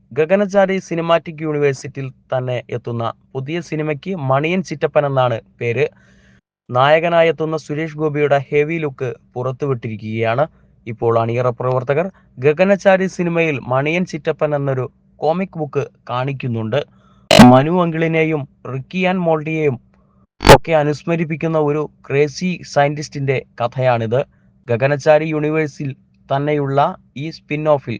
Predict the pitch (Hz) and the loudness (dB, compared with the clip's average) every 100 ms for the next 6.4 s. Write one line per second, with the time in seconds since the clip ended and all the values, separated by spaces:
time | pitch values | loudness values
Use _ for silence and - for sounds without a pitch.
0 | - 117 123 147 160 165 160 156 151 143 | -10 -6 -4 -2 -2 0 0 -2 -6 -4
1 | 143 139 135 131 131 131 127 127 165 170 | -4 -4 -6 -4 -2 0 0 -2 -4 -4
2 | 147 135 135 131 127 120 117 - 107 - | -8 -4 -4 0 2 0 -2 -8 -14 -16
3 | _ _ _ _ _ - 151 170 196 196 | _ _ _ _ _ -2 0 2 4 4
4 | 196 190 180 175 170 165 175 170 156 143 | 4 2 -2 -2 -2 -2 -2 -2 -4 -2
5 | 151 147 - 156 165 185 - 156 151 147 | -2 0 0 -2 -2 -6 -4 -4 -2 -2
6 | 139 135 135 | -2 0 0